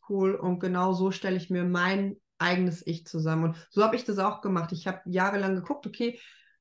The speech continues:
was finde ich cool, welche Eigenschaften, was gefällt mir, wo sage ich, „Hey, das könnte für mich passen“, bin dann ins Ausprobieren gegangen und das, was irgendwie sich nach mir angefühlt hat,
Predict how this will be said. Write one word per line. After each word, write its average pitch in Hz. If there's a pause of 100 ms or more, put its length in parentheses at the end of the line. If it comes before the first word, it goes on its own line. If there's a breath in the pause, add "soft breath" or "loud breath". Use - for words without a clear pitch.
was 226
finde 285
ich - (120)
cool, 226
welche 220
Eigenschaften, 196
was 196
gefällt 220
mir, 190
wo 208
sage 208
ich, 208
„Hey, 254
das 208 (200)
könnte 226
für 220
mich 202
passen“, 208 (380 loud breath)
bin 220
dann 220
ins 196
Ausprobieren 185
gegangen 175
und 175
das, 208
was 214
irgendwie 202
sich 196
nach 185
mir 294
angefühlt 220
hat, 220